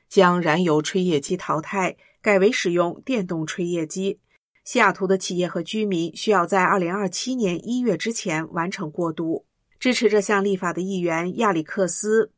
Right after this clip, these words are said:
佩德森说，“几乎每个人都讨厌噪音大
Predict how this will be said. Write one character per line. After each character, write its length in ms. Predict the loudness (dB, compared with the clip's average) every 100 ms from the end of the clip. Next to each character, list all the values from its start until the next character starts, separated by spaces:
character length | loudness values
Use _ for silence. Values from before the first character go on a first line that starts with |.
| -4
佩 180 | -2
德 180 | 0 -2
森 220 | 0 -2
说 400 | -2 -2 -2 -4 -8 _ _ -2
，“几 140 | -2
乎 160 | 2 0
每 180 | 0
个 140 | 0 0
人 220 | 0 0
都 160 | -2 -2
讨 260 | -4 -4
厌 260 | 0 0 -2
噪 220 | -2 -2
音 220 | -2 -6
大 320 | -2 0 -2